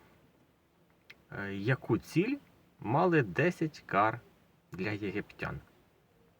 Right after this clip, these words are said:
Е, що хотів Бог? Він бажав показати, що тільки він є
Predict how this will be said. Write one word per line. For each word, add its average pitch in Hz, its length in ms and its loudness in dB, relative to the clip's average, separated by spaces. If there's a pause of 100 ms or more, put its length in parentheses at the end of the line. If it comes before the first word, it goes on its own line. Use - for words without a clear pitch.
(1200)
Е, 107 140 -4
що - 220 0
хотів 175 340 6
Бог? 104 380 0 (560)
Він 113 200 2
бажав 139 300 2
показати, 139 500 0
що - 380 2
тільки 120 480 4
він 113 280 2
є 90 440 0